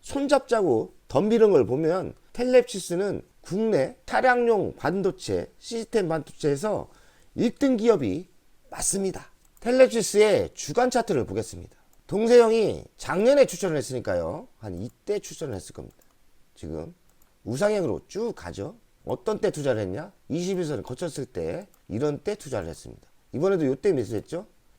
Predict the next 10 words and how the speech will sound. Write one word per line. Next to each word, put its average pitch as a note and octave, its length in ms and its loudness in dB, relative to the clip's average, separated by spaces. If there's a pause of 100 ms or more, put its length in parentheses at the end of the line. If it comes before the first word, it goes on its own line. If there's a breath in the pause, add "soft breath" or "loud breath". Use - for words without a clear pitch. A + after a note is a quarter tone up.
(160)
더 D#3 180 -8
추가를 A#3 520 -2
매수했으면 G#2+ 560 -6
좋았을 - 400 -8
걸 D#2+ 300 -10
하는데, B2 580 -8
뭐, D2 140 -10
저도 D3+ 520 0 (300 soft breath)
현금이 C4+ 480 2
항상 C#3 480 0